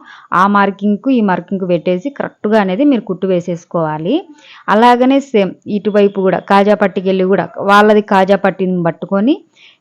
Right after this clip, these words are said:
రెండు సైజుని చూసుకొని రెండు కరెక్ట్గా ఉన్నాయా లేదా అని చూసి కుట్టు వేశారంటే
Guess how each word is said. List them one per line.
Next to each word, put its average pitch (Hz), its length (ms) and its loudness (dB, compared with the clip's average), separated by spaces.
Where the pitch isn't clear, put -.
రెండు 214 320 2
సైజుని 202 320 2
చూసుకొని 202 480 -4
రెండు 190 280 0
కరెక్ట్గా 202 540 -4
ఉన్నాయా 185 400 0
లేదా 180 220 0
అని 175 140 -4
చూసి 202 280 -4
కుట్టు 220 220 -2
వేశారంటే 196 680 2